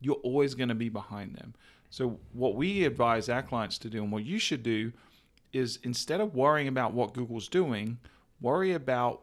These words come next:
what Google's intent is. And Google's intent has always been the same, has never changed. How they get to this point has evolved and the tactics have evolved. But all they're trying to do is marry the best content with the searcher intent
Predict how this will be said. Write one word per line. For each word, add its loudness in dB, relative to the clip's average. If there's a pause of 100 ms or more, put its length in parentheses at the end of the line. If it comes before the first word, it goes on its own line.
what 0
Google's 0
intent -4
is. -14 (100)
And -4
Google's 0
intent -2 (880)
has 0
always 2
been -2
the -2
same, -2
has -6
never 0
changed. -2
How 2
they 0
get -2
to -4
this -2
point -4 (480)
has -2
evolved 0
and 0
the -4
tactics -4
have -10
evolved. -4 (380)
But 0
all 6
they're 2
trying 2
to 0
do 2
is -2
marry 0
the -2
best 0
content -2 (360)
with -2
the -12
searcher -2
intent -8